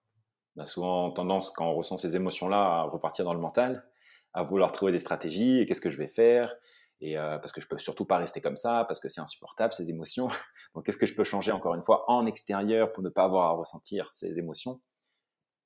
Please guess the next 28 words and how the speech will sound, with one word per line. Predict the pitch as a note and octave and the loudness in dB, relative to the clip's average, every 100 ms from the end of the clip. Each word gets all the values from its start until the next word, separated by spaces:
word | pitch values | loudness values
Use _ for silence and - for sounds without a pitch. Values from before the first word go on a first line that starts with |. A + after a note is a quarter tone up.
| - | -12
Et | |
d'un | F#2 | -8
certain | - F2 | -4 -2
point | F#2 | 2
de | A2 | 0
vue, | |
c'est, | A2 F2 E2 - _ _ _ - | 0 -2 -4 -10 _ _ _ -2
c'est | |
là | E2+ | 4
le | G2 | 4
piège, | - B2+ - | 6 4 4
même | F#2 | -4
si | F#2 | 0
on | A#2+ | 2
tombe | C#3 C#3 | 4 2
forcément | A#2+ B2+ C3 | 2 0 2
dedans | A#2+ B2+ A#2 | 6 6 6
aussi, | F2 D#2 | 2 -6
hein, | D#2 F2 | -8 -8
y | |
a | D#2 | -2
pas... | E2 E2 D2 C2+ - _ _ _ _ | 4 4 2 -2 -12 _ _ _ _
Ça | - - | -8 -6
fait | |
partie | D#2 D2+ F2+ | -4 -4 -4
de | |
l'apprentissage. | D#2 - E2+ - A2 G#2 - _ _ - | -4 -6 -12 -8 -8 -8 -12 _ _ -20
Euh, | - | -18